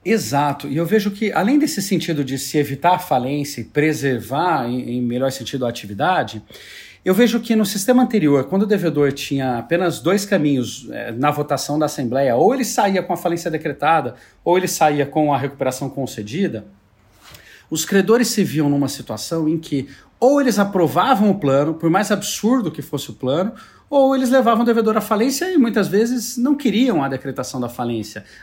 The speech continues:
A liquidação não era o melhor cenário pra eles. Mas, de outro lado, o plano também era ruim. Mas era melhor receber dez por cento do crédito do que receber zero. E credores se viam forçados a aprovar planos que ou eram inviáveis,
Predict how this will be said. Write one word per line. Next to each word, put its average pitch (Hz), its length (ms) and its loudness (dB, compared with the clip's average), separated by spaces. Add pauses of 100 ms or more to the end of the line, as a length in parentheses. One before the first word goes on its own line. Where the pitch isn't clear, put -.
A 135 80 -2
liquidação 156 800 -2
não 190 320 0
era 147 380 0
o 123 60 -4
melhor 139 280 -2
cenário 147 320 -6
pra 190 180 -4
eles. 151 300 -4 (320)
Mas, 151 280 2
de 131 80 0
outro 147 260 2
lado, 202 280 2
o - 60 -2
plano 262 380 4
também 262 240 6
era 294 120 6
ruim. 214 340 4 (220)
Mas 302 140 4
era 269 140 6
melhor 247 200 4
receber 233 380 2
dez 175 380 2
por 160 200 0
cento 143 320 0
do 127 80 -2
crédito 185 500 0
do 196 80 0
que 196 120 -2
receber 190 380 0
zero. 185 400 0 (260)
E 151 60 -6
credores 165 420 2
se 175 100 -4
viam 170 140 0
forçados 165 540 -2
a 170 100 2
aprovar 180 360 2
planos 214 420 0
que 190 160 0
ou 277 160 4
eram 220 200 2
inviáveis, 220 880 2